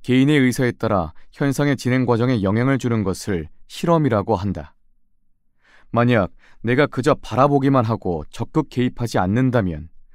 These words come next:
그것은 단순한 관찰일 뿐이다. 이반 페트로비치 파블로프. 실험이란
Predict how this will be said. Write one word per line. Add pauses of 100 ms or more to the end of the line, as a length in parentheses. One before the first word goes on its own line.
(180)
그것은 (280)
단순한
관찰일
뿐이다. (1300)
이반
페트로비치
파블로프. (2750)
실험이란